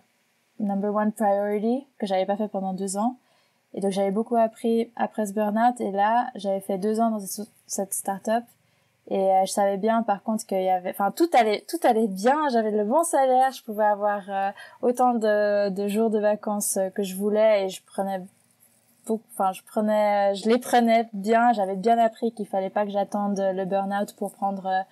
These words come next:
un ou deux jours de vacances. Et, euh, et j'avais des, enfin, vraiment une très belle performance et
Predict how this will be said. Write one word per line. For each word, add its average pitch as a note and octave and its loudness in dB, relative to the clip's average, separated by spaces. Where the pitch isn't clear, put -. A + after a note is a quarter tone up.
un G#3 -2
ou - -4
deux G#3 -2
jours G3+ -2
de G3 -2
vacances. G3 -2
Et, F#3+ 0
euh, F#3+ 6
et G3 -2
j'avais F#3+ 0
des, F#3+ -4
enfin, F#3 -4
vraiment G3 -6
une G3 -4
très G#3 -4
belle G3 -2
performance G3+ -4
et G3 -4